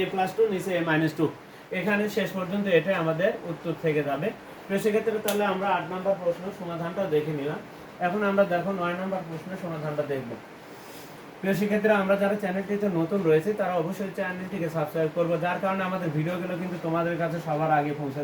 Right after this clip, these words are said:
যাবে। আর আমরা যেহেতু চ্যানেলটিতে নতুন, তাই তোমাদের কাছে অবশ্যই, অবশ্যই আমরা বলবো যে তোমরা অবশ্যই চ্যানেলটিকে সাবস্ক্রাইব করবে এবং বেশি বেশি করে তোমরা লাইক, কমেন্ট এবং শেয়ার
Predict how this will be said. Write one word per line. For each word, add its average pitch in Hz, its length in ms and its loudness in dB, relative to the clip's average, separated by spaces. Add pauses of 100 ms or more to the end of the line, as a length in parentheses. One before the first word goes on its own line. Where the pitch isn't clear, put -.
যাবে। 131 180 0 (720)
আর 156 160 8
আমরা 185 220 6
যেহেতু 196 300 0
চ্যানেলটিতে 196 460 -2 (100)
নতুন, 175 280 -4
তাই 180 220 0
তোমাদের 175 340 0
কাছে 175 160 -2 (120)
অবশ্যই, 196 440 0 (480)
অবশ্যই 190 400 0 (500)
আমরা 170 180 2 (100)
বলবো 165 200 4 (100)
যে 196 60 -4 (100)
তোমরা 170 260 0
অবশ্যই 185 300 -6
চ্যানেলটিকে 170 440 -6
সাবস্ক্রাইব 151 420 -4
করবে 113 200 -8 (540)
এবং 180 160 2 (200)
বেশি 202 260 0
বেশি 202 200 0
করে 196 180 0
তোমরা 185 180 2 (100)
লাইক, 165 220 2
কমেন্ট 180 320 -4
এবং 175 180 0
শেয়ার 147 180 2